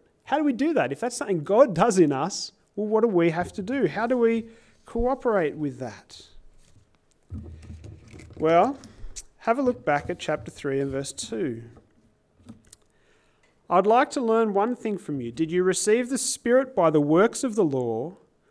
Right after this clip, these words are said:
or by believing what you heard? After beginning by the means of the Spirit, are you now trying to finish by means of the flesh?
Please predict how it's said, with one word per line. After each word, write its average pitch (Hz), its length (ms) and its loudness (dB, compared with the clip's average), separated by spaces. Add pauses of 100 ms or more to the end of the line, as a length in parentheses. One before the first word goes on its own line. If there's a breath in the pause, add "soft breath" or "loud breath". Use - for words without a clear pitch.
(400)
or 180 160 -2
by 190 200 0
believing 190 760 0
what 143 160 -2
you 165 160 -2
heard? 165 680 -4 (960 soft breath)
After 214 340 2
beginning 175 560 2
by 175 140 4
the 170 80 2
means 214 360 2
of 262 100 -4
the 247 60 -4
Spirit, 151 480 -4
are 175 140 -4
you 202 140 0
now 233 240 0
trying 240 320 0
to 196 60 -2
finish 285 520 2
by 196 220 -2
means 196 320 4
of 202 120 0
the 214 100 -6
flesh? - 680 -6